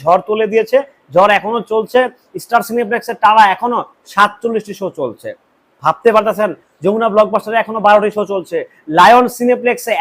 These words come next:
এখনো নয়, নয়টি শো চলছে। তার মানে বুঝতে হবে যে তুফানি ঝড়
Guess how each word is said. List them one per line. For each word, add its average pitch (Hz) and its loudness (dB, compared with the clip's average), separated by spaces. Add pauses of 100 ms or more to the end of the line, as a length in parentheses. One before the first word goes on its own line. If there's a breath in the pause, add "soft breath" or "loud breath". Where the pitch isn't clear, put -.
এখনো 233 -2 (500)
নয়, 262 8
নয়টি 233 2
শো 202 -4 (120)
চলছে। 131 -8 (440)
তার 190 6
মানে 233 4 (460)
বুঝতে 220 0
হবে 185 4 (340)
যে 151 -8 (100)
তুফানি 220 -2 (160)
ঝড় 208 6